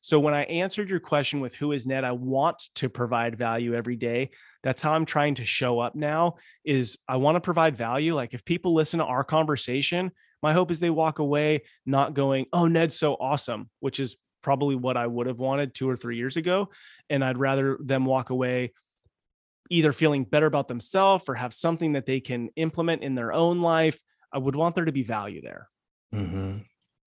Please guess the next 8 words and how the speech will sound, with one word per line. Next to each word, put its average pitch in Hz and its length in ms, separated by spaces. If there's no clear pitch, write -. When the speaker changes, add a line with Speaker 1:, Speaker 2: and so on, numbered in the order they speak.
Speaker 2:
Awesome. 90 560
I 147 140
have 147 300
to, 120 400
uh, 90 380
share 120 320
some 110 220
empathy 95 720